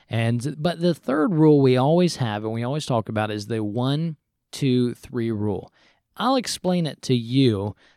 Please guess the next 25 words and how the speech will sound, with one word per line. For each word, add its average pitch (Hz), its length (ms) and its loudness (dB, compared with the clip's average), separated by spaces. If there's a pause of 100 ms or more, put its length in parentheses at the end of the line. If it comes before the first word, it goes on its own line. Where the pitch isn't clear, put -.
(100)
the 104 120 -4
same 139 460 0
way 123 180 -2
I 110 120 -2
explain 107 360 -8
it 101 100 -10
to 104 100 -8
the 95 80 -8
kids. 98 340 -6
I'll 117 120 -2
tell 113 180 -2
them, 104 80 -4
"Now, 110 120 -4
kids, 165 400 -2 (240)
the 113 100 0
one, 180 440 2
two, 233 260 2
three 185 300 6
rule 117 260 4
is, 120 160 4
is 117 140 0
when 127 160 -2
Brother 175 200 0
Josh 180 260 -2
says, 165 260 -2